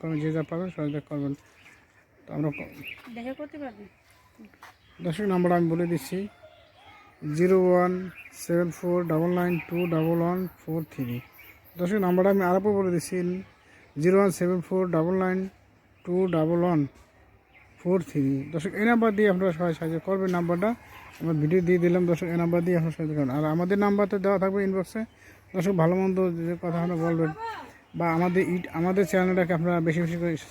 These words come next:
Speaker 1: সাবস্ক্রাইব বা শেয়ার করবেন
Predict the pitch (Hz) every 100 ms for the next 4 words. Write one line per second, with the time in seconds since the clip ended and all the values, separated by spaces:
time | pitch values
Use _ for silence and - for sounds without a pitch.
0 | - 165 151 - 170 160 - - - -
1 | - - - 160 165 156 143 - 180 190
2 | 190 185 185